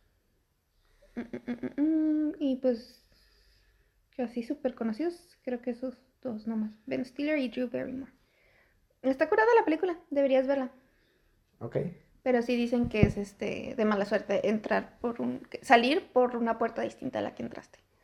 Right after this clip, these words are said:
Speaker 2: Órale. Mm, como que le quiero hallar sentido, y, pero luego digo, "¿Y cómo que le hago para salir por atrás, o sea, para, no sé, el patio de atrás?"
Speaker 1: En realidad estás entrando al patio.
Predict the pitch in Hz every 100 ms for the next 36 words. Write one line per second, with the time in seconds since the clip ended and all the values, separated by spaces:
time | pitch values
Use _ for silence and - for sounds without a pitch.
0 | _ _ _ _ _ _ _ - - -
1 | - - - 147 - - _ _ _ _
2 | _ _ _ _ _ _ - 156 165 156
3 | 151 139 - 147 143 135 139 151 170 175
4 | 175 170 175 139 127 131 139 131 127 135
5 | 143 135 131 - 151 165 175 156 151 165
6 | 170 147 139 135 143 156 135 127 131 156
7 | - 151 131 135 123 110 101 120 123 -
8 | 156 147 - 135 165 110 147 254 233 220
9 | 202 208 220 226 233 208 185 - 180